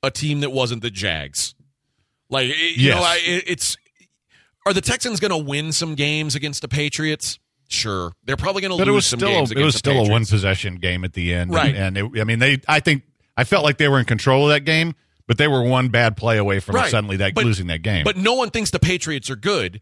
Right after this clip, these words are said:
Speaker 2: Right.
Speaker 1: So that, that still makes you go, "Eh, I don't know what I feel about this." And then you flex on the Jags. No, no one cares because it's the Jags. What they did,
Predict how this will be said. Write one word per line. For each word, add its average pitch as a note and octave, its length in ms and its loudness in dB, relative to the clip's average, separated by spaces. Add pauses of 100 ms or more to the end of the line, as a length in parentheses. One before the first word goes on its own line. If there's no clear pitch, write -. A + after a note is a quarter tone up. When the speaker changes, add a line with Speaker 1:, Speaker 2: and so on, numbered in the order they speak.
Speaker 2:
Right. D#2+ 220 0
Speaker 1:
So E3 120 -2
that, F#3 180 0 (160)
that F#3+ 200 2
still A3+ 400 0
makes F3+ 280 -2
you E3+ 80 -4
go, D3+ 420 -2
"Eh, A3+ 420 -4 (600)
I D#3 60 -6
don't F3 100 -4
know F#3 80 0
what F3 120 2
I D#3+ 60 0
feel A3+ 340 -2
about A2 320 -2
this." F2+ 360 -4 (500)
And E3 140 0
then F3+ 100 0
you E3+ 80 0
flex G#3+ 300 0
on F#3 100 0
the D#3 80 0
Jags. C#3+ 600 -2
No, D3+ 320 0
no C#3+ 120 2
one C3 180 0
cares D3 380 -2
because A#2 280 -2
it's - 120 -4
the A#2 100 -4
Jags. G2+ 520 -2 (400)
What E3 140 -6
they F#3+ 100 0
did, G3 300 -4